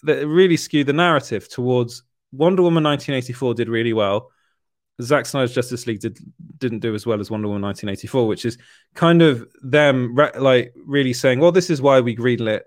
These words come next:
Wonder Woman three." <sighs> It's not. It's not why that, that's not, that's not why they greenlit Wonder Woman three. I mean, if, if Wonder Woman nineteen, if Zack Snyder's Justice League had been anywhere near as bad as Wonder Woman nineteen eighty-four was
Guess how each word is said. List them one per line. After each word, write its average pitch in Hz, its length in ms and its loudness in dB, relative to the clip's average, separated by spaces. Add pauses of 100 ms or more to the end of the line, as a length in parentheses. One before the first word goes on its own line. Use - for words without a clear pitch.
Wonder 120 280 -4
Woman 107 200 -6
three." 123 360 -4 (1200)
<sighs> 113 400 -2 (440)
It's 156 220 -2
not. 151 400 2
It's - 160 -8
not 165 160 -2
why 135 320 6
that, - 80 -8 (120)
that's 139 260 0
not, 139 180 0
that's 143 200 -2
not 147 200 -6 (120)
why 127 360 4
they 117 120 4
greenlit 117 320 -2
Wonder 113 200 -4
Woman 107 180 -6
three. - 200 -6
I 139 40 -4
mean, 131 220 -2 (340)
if, 165 240 2 (240)
if 208 380 2
Wonder 170 240 4
Woman 151 180 -2
nineteen, 135 340 -4
if 175 160 2
Zack 175 200 -2
Snyder's 143 260 -4
Justice 123 320 -10
League 98 200 -8
had 113 120 -16
been 117 220 -6 (120)
anywhere 156 440 2
near 143 420 2
as 107 160 -2
bad 117 320 2
as 101 100 -4
Wonder 123 280 0
Woman 117 120 -4
nineteen 113 320 -6
eighty-four 113 560 0
was 87 340 -6